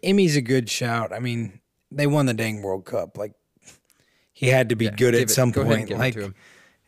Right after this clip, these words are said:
Speaker 2: Yep.
Speaker 1: <laughs> I mean, you know, so, uh, good shout there. Uh, Mbappe ends up winning the Golden Boot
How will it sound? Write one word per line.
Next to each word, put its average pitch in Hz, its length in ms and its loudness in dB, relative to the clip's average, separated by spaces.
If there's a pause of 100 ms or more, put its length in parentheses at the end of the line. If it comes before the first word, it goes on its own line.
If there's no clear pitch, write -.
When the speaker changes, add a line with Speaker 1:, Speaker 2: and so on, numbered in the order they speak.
(100)
Speaker 2:
Yep. 104 320 0 (120)
Speaker 1:
<laughs> - 120 -16
I 123 60 -4
mean, 123 240 0
you 117 100 -2
know, 117 200 -2
so, 113 420 -2 (500)
uh, 123 260 0
good 139 260 2
shout 123 300 0
there. 120 440 2
Uh, 123 200 0
Mbappe 131 800 -2
ends 135 220 -4
up 120 160 -6
winning 123 480 -4
the 120 100 -2
Golden 113 380 -4
Boot 113 600 -4